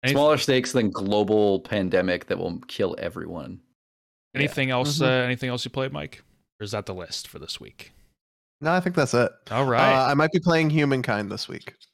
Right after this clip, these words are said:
Speaker 1: Oh.
Speaker 2: Oh, I have that installed. I, I might give that a go too, 'cause I've been having a Civ craving, but I don't wanna play Civ five again right now. So I, I, I think I might try that.
Speaker 1: Is that on Game Pass?
Speaker 2: Sure is.
Speaker 1: Paul, speaking of Game Pass, what did you play this week?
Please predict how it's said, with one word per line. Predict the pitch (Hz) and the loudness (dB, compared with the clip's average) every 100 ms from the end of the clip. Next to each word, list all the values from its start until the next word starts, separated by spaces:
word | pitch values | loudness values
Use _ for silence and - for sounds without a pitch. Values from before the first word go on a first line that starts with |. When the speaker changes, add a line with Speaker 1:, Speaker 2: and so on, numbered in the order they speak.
| _ _ | _ _
Speaker 1:
Oh. | - 165 196 | 0 2 2
Speaker 2:
Oh, | 160 170 | 4 4
I | 175 | 4
have | 190 | 4
that | 175 151 | 4 2
installed. | 131 - 131 113 90 | 2 2 2 4 4
I, | 95 87 | 2 2
I | 101 | 0
might | 101 104 | -2 -2
give | - 92 | -4 -4
that | 92 | -2
a | |
go | 87 85 | -2 -4
too, | - 87 82 | -4 -6 -6
'cause | - | -6
I've | 90 | -4
been | 92 90 | -4 -6
having | 104 107 | -4 -4
a | 92 | -4
Civ | - 104 98 95 - | -6 -4 -4 -6 -6
craving, | 107 101 107 104 | -2 -2 -2 -6
but | 90 | -6
I | 87 | -8
don't | 85 87 85 | -4 -6 -6
wanna | 87 85 85 - | -6 -6 -6 -10
play | - 87 85 82 82 - | -8 -6 -4 -6 -12 -18
Civ | - 87 80 - _ | -8 -8 -8 -18 _
five | 87 82 - | -4 -4 -8
again | - - | -12 -12
right | - | -12
now. | - - | -12 -14
So | - 87 | -8 -4
I, | 87 98 | -4 -4
I, | 87 98 | -6 -6
I | |
think | 101 | -6
I | |
might | 90 85 | -8 -10
try | - - | -10 -12
that. | - _ | -16 _
Speaker 1:
Is | |
that | 107 | -8
on | 101 | -8
Game | 98 98 | -8 -10
Pass? | 104 110 110 - - _ _ _ _ _ _ | -8 -10 -10 -14 -18 _ _ _ _ _ _
Speaker 2:
Sure | - 104 90 | -6 0 2
is. | 104 104 - - - - _ _ _ _ _ - | 2 0 -6 -16 -18 -20 _ _ _ _ _ 0
Speaker 1:
Paul, | 160 147 170 - | 4 4 0 -8
speaking | - - 135 233 120 | -8 -4 -4 -4 -8
of | 101 | -6
Game | 92 90 | -10 -6
Pass, | 104 110 - | -4 -2 -4
what | 127 | -6
did | 143 123 | -6 -6
you | 165 | -6
play | - 76 | -6 -8
this | 69 - | -10 -14
week? | - - | -16 -18